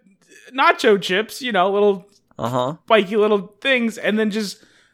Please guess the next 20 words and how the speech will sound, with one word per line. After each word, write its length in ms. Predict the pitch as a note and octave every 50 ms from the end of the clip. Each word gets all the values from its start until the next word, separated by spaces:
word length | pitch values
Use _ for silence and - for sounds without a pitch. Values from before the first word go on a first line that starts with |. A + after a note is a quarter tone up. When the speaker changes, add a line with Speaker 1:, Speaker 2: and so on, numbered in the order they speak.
| _ _ _ _ _ - - - - -
Speaker 1:
throwing 400 | - G3 A#3 C4 C#4 D#4 D4+ C4+
them 200 | C#4+ C4+ C4+ C4+
into 460 | A#3+ A3 B3 B3+ C4 A#3 - A#3+ B3
a 100 | A#3+ A3+
corn 280 | A3+ - - A#3 A#3+ A3+
tortilla, 560 | - C4 B3+ B3 - - B3 A#3+ A3 A3+ A3
and 100 | G3+ F#3+
they're 120 | A3 A3+
all 100 | A3+ A#3
being 220 | G#3+ A#3+ A#3 A#3 A#3+
held 260 | G#3+ G#3+ A#3 A3 A3
up 160 | A#3 A3 G#3+
with, 160 | G#3+ G#3 G#3
like, 260 | G3+ A3 G#3+ G3 F#3 D3+
nacho 440 | D3+ F3 G3 G#3+ - B3+ A#3+ A#3 F#3+
cheese 460 | - - A#3 A3+ A3 A3+ A3+ G#3+ -
and 240 | - E3 F#3+ F#3+ F#3
meat 240 | G3 G#3+ A3 A3+ -
and 180 | F#3+ F#3+ E3+ D#3
beans, 600 | G#3+ A#3 A3+ G3 E3+ D3+ C#3 C3 B2 - -